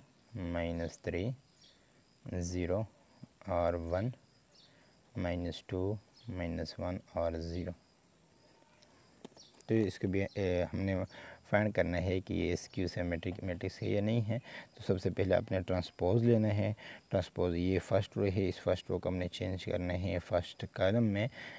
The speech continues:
ये सेकंड रो है, इस सेकंड रो को आपने चेंज करना है किस चीज़ में, अ, सेकंड कॉलम में। और यहाँ पर अगर आप देखें, अ, न-,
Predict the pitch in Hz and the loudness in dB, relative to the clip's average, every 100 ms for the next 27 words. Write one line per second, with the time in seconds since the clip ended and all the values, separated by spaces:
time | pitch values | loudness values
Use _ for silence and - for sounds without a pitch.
0 | - 107 104 95 98 95 110 101 104 107 | 0 4 4 2 -2 2 2 2 4 2
1 | 95 - 92 92 87 90 92 87 101 95 | 0 -2 -2 0 0 -2 2 0 0 -4
2 | - 95 98 90 87 90 92 87 101 101 | -2 -4 -2 -2 0 0 -2 -2 -2 0
3 | 101 98 107 127 - - - 98 92 90 | 0 0 -2 -4 -10 -14 0 2 4 2
4 | - 90 - 113 117 113 107 107 104 117 | 0 0 2 2 4 6 6 4 2 -2
5 | - - - 90 92 92 92 87 90 92 | -6 -16 0 4 6 6 2 4 2 2
6 | 95 90 - 92 90 87 98 107 90 90 | 2 4 4 2 0 0 2 2 2 0
7 | - 117 92 90 110 - - - _ - | 0 -2 -2 -2 -2 -6 -16 -18 _ 0
8 | 113 | 2